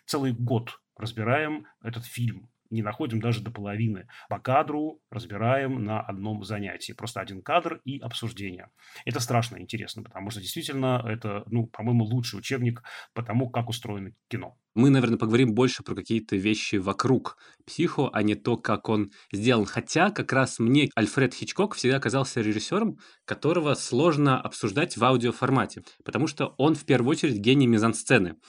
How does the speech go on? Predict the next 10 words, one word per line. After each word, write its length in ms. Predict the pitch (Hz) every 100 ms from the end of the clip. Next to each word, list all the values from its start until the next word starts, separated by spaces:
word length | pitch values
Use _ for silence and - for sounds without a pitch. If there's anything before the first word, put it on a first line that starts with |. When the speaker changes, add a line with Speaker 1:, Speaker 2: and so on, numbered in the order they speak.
| - _ -
Speaker 2:
а 180 | 113
не 320 | 120 120 120 113
мастер, 720 | 113 117 - - 104 98 92
скажем, 380 | - 101 95 110
идей 500 | 117 101 113 113 107
или 320 | - 113 107
сложно 440 | 104 - 110 110
сочиненных 500 | 107 110 - 113 107 -
образов, 640 | 123 110 110 104 113 107 - - - -
или 480 | 110 107 110 104